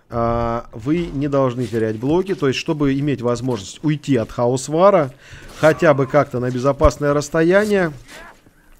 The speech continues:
хотя бы как-то на безопасное расстояние, да, а, лучше иметь увеличенный додж.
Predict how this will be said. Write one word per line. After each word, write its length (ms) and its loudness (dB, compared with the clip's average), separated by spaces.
хотя 520 6
бы 120 2
как-то 440 2
на 160 -4
безопасное 720 -2
расстояние, 720 0
да, 360 -2
а, 600 0
лучше 460 0
иметь 500 -2
увеличенный 640 -4
додж. 440 -8